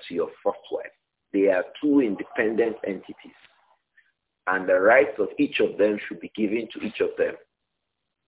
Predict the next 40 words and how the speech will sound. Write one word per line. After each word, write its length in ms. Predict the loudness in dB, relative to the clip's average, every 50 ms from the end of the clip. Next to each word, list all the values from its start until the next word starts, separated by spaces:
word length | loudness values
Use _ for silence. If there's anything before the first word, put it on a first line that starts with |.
| _ _ _ _ _ _ _ _ _ _ _ _
Handle 460 | -8 -4 -2 -2 0 2 2 2 4 4
your 180 | 2 0 -2 -2 -2
first 240 | -4 -4 -4 -4 -2
wife, 200 | 0 0 0 0 -4 -8
"Yes, 180 | -2 -2 -2 -2 -2 -14 _ -20
she's 100 | -20 -20 -18 -16
my 120 | -14 -14 -14 -12 -2
first 260 | -2 -2 -2 -2 -6 -8
wife 120 | -8 -8 -8 -14
and 140 | -20 -14 -10
these 160 | -8 -4 -2
are 140 | -2 -4 -4 -6 -10
her 180 | -10 -10 -6 -4
rights." 160 | -6 -6 -6 _ _ _ _ _ _ _ _ _ _ _ _ _ _ _ _ _
Handle 380 | -6 -6 -4 -2 0 -2 -2 0
your 200 | -2 -6 -8 -4 -6
second 260 | -6 -4 -4 -4 -2
wife, 280 | 0 0 0 -2 -4 -10
"This 100 | -12 -12 -12
is 80 | -20 -20 _
my 160 | -18 -18 -18 -14 -8
second 260 | -8 -8 -6 -6 -6
wife, 200 | -4 -2 -2 -2 -4 _
this 160 | _ -20 -20 -20
is 60 | _ _
my 100 | -20 -20 -12 -6
wife, 220 | -2 -2 -2 -2 -4 _
these 180 | -16 -14 -8 -8
are 120 | -8 -8 -8
her 160 | -10 -8 -6
rights." 180 | -6 -6 -6 -8 _ _ _ _ _ _ _ _ _ _ _ _ _ _ _ _ _ _ _ _ _ _ _ 0
Don't 260 | 2 2 2 2 -2 -8 _ -6
place 260 | -2 0 0 0 0 -4 -10 -8
your 180 | -8 -8 -8 -8 -4
second 340 | -4 -4 -2 -2 -8 -6 -2
wife 280 | 0 0 0 0 0 -4 -2 0
under 420 | 0 0 0 -2 2 2 4 4
your 220 | 6 4 2 0 -2 -6
first 220 | -6 -6 -6 -8
wife, 200 | -8 -8 -8 -8